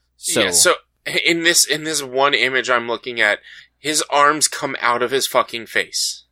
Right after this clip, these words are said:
Speaker 1: Yeah.
Speaker 2: So
Speaker 1: But also, like, you figure in the Avengers game, modok was an actual person.
Speaker 2: Yeah.
Speaker 1: Um, I, honestly, I don't know what his original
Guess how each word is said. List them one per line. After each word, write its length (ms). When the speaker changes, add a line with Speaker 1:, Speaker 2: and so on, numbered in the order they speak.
Speaker 1:
Yeah. 180
Speaker 2:
So 420
Speaker 1:
But 180
also, 300
like, 340
you 120
figure 200
in 120
the 80
Avengers 360
game, 300
modok 380
was 160
an 80
actual 420
person. 480
Speaker 2:
Yeah. 360
Speaker 1:
Um, 180
I, 280
honestly, 280
I 80
don't 240
know 120
what 160
his 120
original 960